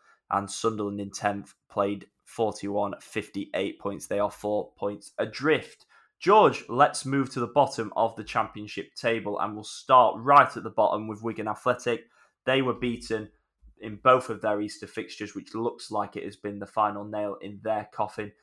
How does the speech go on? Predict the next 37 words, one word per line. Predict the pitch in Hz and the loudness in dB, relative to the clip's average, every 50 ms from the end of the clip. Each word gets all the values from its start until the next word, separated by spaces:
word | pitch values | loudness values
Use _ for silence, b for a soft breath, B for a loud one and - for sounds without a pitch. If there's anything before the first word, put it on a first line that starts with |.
| _ _ _ - | _ _ _ -2
They | 113 113 | 0 2
were | 113 113 | 2 2
beaten | 107 113 98 90 107 - | 0 -2 -4 -6 -8 -10
two | - - 147 139 117 | -4 0 0 0 2
nil | 120 117 | 0 0
by | 104 98 104 104 | 2 2 2 2
Swansea | - - 110 110 107 101 104 98 | 0 -2 -6 -6 -6 -8 -10 -10
City. | - - - 131 123 - - 123 120 117 - b b b b b | -6 -4 -4 -4 -4 -4 -6 -6 -6 -6 -10 b b b b b
Joel | - - 135 127 127 127 | -2 2 2 2 2 2
Perreault | - 127 127 123 120 117 120 | 2 6 6 6 6 4 0
brace | - 123 127 139 135 135 135 123 - - - - - | -2 2 6 6 6 6 4 0 -4 -8 -10 -10 -8
leaves | 113 117 117 107 | -6 -6 -6 -4
them | - 113 113 - | -6 -8 -6 -4
eight | - 139 139 135 135 | -2 -2 -2 -2 -4
points | - 127 120 95 - | -4 -4 -4 -4 -6
adrift | - 101 - 120 107 - - | -10 -6 -4 -4 -6 -6 -6
of | 107 - | -12 -8
safety | - - 117 107 107 104 - - 110 104 101 - _ _ _ _ _ _ - | -4 -2 -2 -2 -2 -4 -8 -8 -8 -8 -8 -12 _ _ _ _ _ _ -10
with | 107 104 98 - | -10 -10 -4 -2
only | - 113 110 107 104 104 | -2 -2 -2 -2 -6 -8
five | 98 - - 107 107 104 101 101 | -6 -2 2 2 4 2 2 -2
games | - 110 104 104 104 104 - | -6 -6 -6 -6 -8 -10 -10
remaining. | 107 107 113 113 113 113 110 113 110 110 113 - _ _ _ _ _ _ _ _ _ _ _ _ _ _ _ - - | -8 -4 -4 -4 -4 -4 -6 -6 -8 -8 -10 -14 _ _ _ _ _ _ _ _ _ _ _ _ _ _ _ -14 -6
In | 151 165 170 175 | -2 -2 2 4
all | 165 165 175 185 175 160 | 6 6 8 8 8 6
in | 147 143 | 8 8
all, | 143 139 135 123 120 120 | 8 8 8 8 8 6
under | 117 117 110 107 | 4 0 -2 -8
Sean | - - - 113 110 110 | -6 -2 0 0 0 0
Maloney, | 110 107 110 110 110 113 - - | 0 -2 -2 -2 -2 -4 -4 -4
I | 110 117 - | -4 -2 0
do | - 135 127 | 0 -2 0
think | 123 - 120 - | -2 -4 -6 -6
they've | - 113 107 113 | -6 -6 -6 -4
looked | 113 113 - - - | -4 -6 -4 0 0
better | 120 110 - - - 110 | 0 0 0 -2 -8 -8
than | 104 113 110 110 | -6 -6 -8 -10